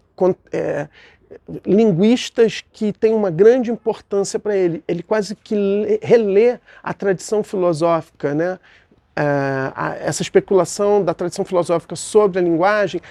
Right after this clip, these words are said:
a partir dessa produção mais contemporânea da linguística do século vinte.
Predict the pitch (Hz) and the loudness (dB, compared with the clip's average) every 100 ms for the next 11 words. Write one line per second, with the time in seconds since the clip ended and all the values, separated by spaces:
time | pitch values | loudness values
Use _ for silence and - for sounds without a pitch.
0 | - 214 - 202 - - 214 196 202 - | -8 -6 -2 -4 -4 -2 0 0 -2 -4
1 | 190 196 175 - 196 185 185 190 180 - | -2 -2 -2 -8 -4 -2 -2 -2 -2 -8
2 | - - 165 185 185 - 190 180 180 160 | -20 -6 -2 0 0 -2 -2 0 0 0
3 | 175 170 180 190 165 185 185 180 - - | 2 2 2 0 0 0 0 -2 -4 -6
4 | 170 - 175 175 190 196 160 156 143 - | -8 -6 -8 -6 -4 -2 0 0 -2 -12